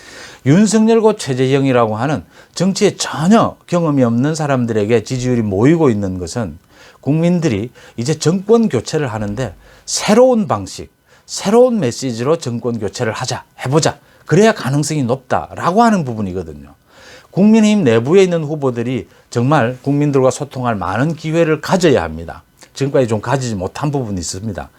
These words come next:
또 상대적으로 새로운 것을 바라는 많은 국민들의 기대감에 밀려서 기존 정치인들이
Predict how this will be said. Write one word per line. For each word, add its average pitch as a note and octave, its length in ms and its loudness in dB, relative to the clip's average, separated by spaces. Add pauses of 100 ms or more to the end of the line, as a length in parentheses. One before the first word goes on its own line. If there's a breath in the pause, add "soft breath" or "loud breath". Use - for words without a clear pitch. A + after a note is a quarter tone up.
(280 loud breath)
또 C#3+ 80 2
상대적으로 C3+ 760 2 (280 loud breath)
새로운 G3+ 520 2
것을 D#3 260 0
바라는 B2+ 360 0
많은 A2 300 0
국민들의 B2+ 540 -2
기대감에 G#2+ 580 0
밀려서 A2 760 2 (360 soft breath)
기존 C3+ 340 -2
정치인들이 A2 840 -2